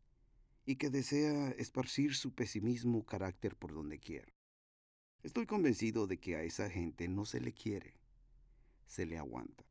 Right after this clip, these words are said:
se le soporta, pero difícilmente se le puede llegar a querer.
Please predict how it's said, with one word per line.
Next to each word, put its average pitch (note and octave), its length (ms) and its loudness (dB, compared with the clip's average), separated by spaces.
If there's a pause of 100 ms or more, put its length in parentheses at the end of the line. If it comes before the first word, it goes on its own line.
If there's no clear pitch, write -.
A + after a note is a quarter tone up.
(200)
se - 200 -4
le E2 100 -4
soporta, - 720 -6 (500)
pero D3 220 0
difícilmente D3 720 4
se A#2+ 120 0
le G#2 100 0
puede F#2+ 420 0
llegar - 340 -8
a - 80 -10
querer. - 380 -20